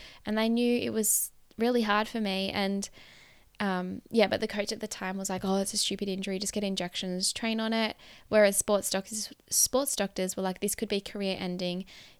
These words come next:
You know, you need to heal and recover so that you can have a long time in your sport, and we have to do the right thing by your body." So that was my initial reaction. It was just,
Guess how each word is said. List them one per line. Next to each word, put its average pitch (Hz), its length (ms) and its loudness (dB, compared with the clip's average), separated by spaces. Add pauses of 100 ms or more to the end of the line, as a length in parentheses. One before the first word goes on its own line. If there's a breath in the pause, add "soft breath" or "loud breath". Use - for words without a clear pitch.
You 214 100 -2
know, 190 240 0
you 202 100 -2
need 196 340 0
to 196 500 -2 (240)
heal 196 640 0
and 208 160 -2
recover 202 640 -4 (880 soft breath)
so 208 220 0
that 185 140 0
you 202 120 -6
can 233 360 2
have 208 300 -2
a 190 400 -2
long 190 240 -6
time 185 300 -4
in 180 100 -4
your 180 160 -6
sport, - 580 -2 (560 loud breath)
and 202 140 -2
we 202 80 0
have 202 140 -4
to 214 100 -6
do 214 140 0
the 208 100 0
right 190 180 0
thing 196 180 -4
by 190 120 -6
your 185 160 -4
body." 175 400 -6 (400)
So 208 180 4
that 220 120 8
was 302 140 6
my 330 100 4
initial 202 600 4
reaction. 185 520 2
It 170 100 -4
was 202 160 0
just, - 300 0